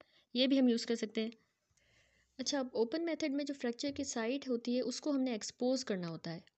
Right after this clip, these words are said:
open method में, और जो fragments हैं उनको फिर हम directly fix करेंगे direct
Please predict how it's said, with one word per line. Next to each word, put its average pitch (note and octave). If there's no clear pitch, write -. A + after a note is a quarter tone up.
open G#3+
method F3+
में, F#3
और A3
जो B3
fragments B3
हैं C#4
उनको B3
फिर B3
हम C#4+
directly G#3+
fix -
करेंगे G#3+
direct A#3